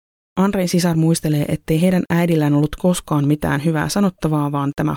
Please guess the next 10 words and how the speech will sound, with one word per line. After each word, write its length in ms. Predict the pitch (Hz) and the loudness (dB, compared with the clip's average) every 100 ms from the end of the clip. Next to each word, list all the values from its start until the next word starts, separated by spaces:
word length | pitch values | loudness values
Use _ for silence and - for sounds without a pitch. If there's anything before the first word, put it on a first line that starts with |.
| - | -2
huusi 260 | 160 - | -2 -2
lapsilleen 560 | 147 151 - 165 151 147 | -2 -2 0 0 2 2
jatkuvasti 640 | 147 - 151 143 - 151 - _ _ _ _ _ 170 | 0 -4 -4 -4 -4 -8 -8 _ _ _ _ _ 0
ja 60 | |
oli 140 | 147 165 | 2 2
varmaan 320 | 226 208 180 | 2 2 0
itsekin 440 | 156 151 - 139 - | 0 -2 -2 -2 -2
todella 380 | 147 139 139 - 143 | 0 0 -2 -4 -4
traumatisoitunut 720 | 135 139 151 151 156 165 170 | -4 -4 -4 -4 -4 -4 -4
ihmisparka. 580 | 151 156 - - 175 | -4 -6 -8 -8 -8